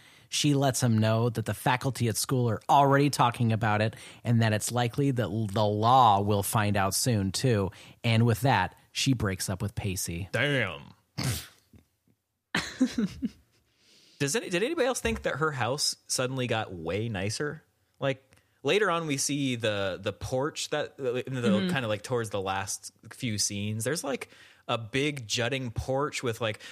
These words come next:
Speaker 2: a wraparound bench and a nice table, and it's like, I thought you kinda, I mean, she had, like, a cool beachfront house, but this makes it look like a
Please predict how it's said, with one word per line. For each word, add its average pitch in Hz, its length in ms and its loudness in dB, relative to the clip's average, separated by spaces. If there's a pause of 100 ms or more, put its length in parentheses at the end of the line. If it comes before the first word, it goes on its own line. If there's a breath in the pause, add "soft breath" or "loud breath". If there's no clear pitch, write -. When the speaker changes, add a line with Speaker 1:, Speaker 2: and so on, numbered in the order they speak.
Speaker 2:
a 135 40 -2
wraparound 156 760 0
bench 156 440 0
and 127 100 -2
a 123 60 -2
nice 151 420 -2
table, 156 720 -2
and 113 120 -2
it's 120 240 -6
like, 127 200 -4 (880)
I 170 40 0
thought - 300 -4
you 196 80 -6
kinda, 208 240 -4
I 165 40 -6
mean, 175 140 0
she 202 160 -2
had, 220 160 -4
like, 143 120 -4
a 117 60 0
cool 143 320 -2
beachfront 123 640 -4 (280)
house, 107 400 -4
but 107 320 -4
this - 260 -4
makes 165 260 -2
it - 80 -2
look 123 280 -4
like 104 200 -2
a 82 180 -4